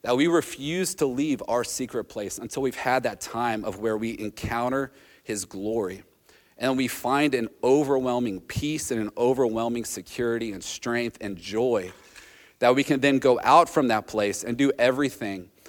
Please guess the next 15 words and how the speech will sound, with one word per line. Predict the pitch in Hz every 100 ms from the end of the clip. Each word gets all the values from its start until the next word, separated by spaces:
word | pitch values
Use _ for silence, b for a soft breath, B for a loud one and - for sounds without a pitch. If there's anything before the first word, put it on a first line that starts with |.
| b b b -
that | 120
we | 117
need | 113 110
to | 113
do. | 104 101 92 _ _ _ _ _ _ - -
And | 131
as | 139
leaders | 120 160 196 180
especially, | 135 - 151 139 117
because | 110 110
all | 113 135
of | 143
you | 127
are | 110
leaders, | 101 120 139 110 98 -